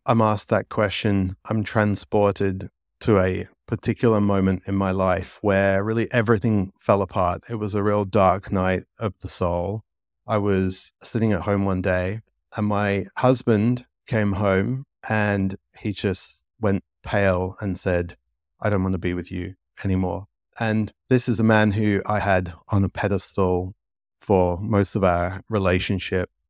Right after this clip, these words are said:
So much of my own identity and sense of self-worth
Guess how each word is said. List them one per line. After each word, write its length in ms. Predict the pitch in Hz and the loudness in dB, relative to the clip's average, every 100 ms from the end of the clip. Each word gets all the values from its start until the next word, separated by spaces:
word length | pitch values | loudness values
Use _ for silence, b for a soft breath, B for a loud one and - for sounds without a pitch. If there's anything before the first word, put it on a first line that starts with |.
| _ | _
So 260 | - - 104 | -8 0 2
much 240 | 92 - | 2 -2
of 120 | 101 | -6
my 200 | 95 98 | -4 -2
own 300 | 95 92 92 - _ | 0 0 -2 -6 _
identity 800 | 120 98 107 104 104 - 98 92 | -8 -2 -2 -2 -4 -8 -6 -6
and 280 | 95 101 95 | -6 -6 -6
sense 400 | - - 104 - | -8 -8 -8 -10
of 140 | 98 - | -16 -6
self-worth 720 | 95 92 104 101 98 95 | -6 -6 -8 -4 0 0